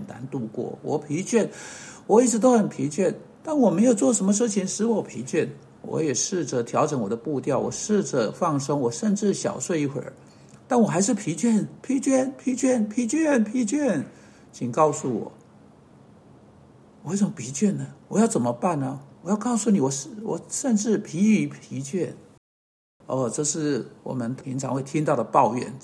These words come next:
这也是医师在他的诊所一直听到的抱怨。有一大堆疲倦的人在我们四周，也许你是其中之一。你说，“好，我现在要坐下来听这一次的 podcast，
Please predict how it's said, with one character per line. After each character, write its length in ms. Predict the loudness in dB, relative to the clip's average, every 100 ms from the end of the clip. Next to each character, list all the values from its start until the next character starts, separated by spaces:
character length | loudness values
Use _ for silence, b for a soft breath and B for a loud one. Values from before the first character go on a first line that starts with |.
| -6
这 120 | -2
也 100 | 0
是 320 | -2 -4 -4 -6
医 160 | -12 -10
师 320 | -8 -8 -8
在 240 | -4 -4
他 180 | -4 -4
的 140 | -4 -4
诊 240 | -4 -6
所 180 | -6 -8
一 80 | -8
直 140 | -10
听 220 | -8 -4
到 100 | -2
的 80 | -4
抱 280 | -4 -4 -2
怨。 140 | -6 -10 -20 _ _ _ _ _ _ 2
有 100 | 2
一 60 |
大 180 | 6 4
堆 220 | 6 4
疲 240 | 2 0 0
倦 160 | 2
的 80 | 2
人 100 | 0
在 160 | -2 -2
我 60 |
们 80 | -2
四 260 | -4 -6 -6
周， 360 | 0 2 0 -2 -2
也 200 | 2 2
许 360 | 2 2 2 -2
你 100 | -6
是 160 | -4
其 220 | -4 -6 -4
中 180 | -4
之 160 | -2 -4
一。 240 | -4 -6 -8 -20 -20 -10
你 120 | -6
说 180 | -2 -2
，“好， 480 | 0 2 2 0 -6 -10 -14 -20 -20 -20 -14
我 260 | -8 -8 -8
现 180 | -6 -2
在 80 |
要 100 | 0
坐 240 | 0 -2 -4
下 220 | -4 -6
来 180 | -6 -12 -16 -20 -4
听 180 | 0 0
这 180 | 2
一 80 | 0
次 180 | -2 -8
的 80 | -8
podcast， 540 | -6 -4 -4 -6 -6